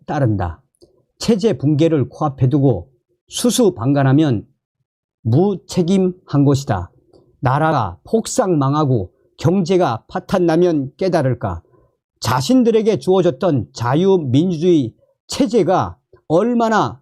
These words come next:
소중했던 것인지를. 자유민주주의 나라는 시장 원리를 따른다. 하지만 사회주의 나라는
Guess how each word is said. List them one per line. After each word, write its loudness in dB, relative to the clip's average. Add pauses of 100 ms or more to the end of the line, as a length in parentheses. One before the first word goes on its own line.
(120)
소중했던 -2
것인지를. 0 (1500)
자유민주주의 0
나라는 2 (280)
시장 -2
원리를 2
따른다. -2
하지만 0
사회주의 0
나라는 0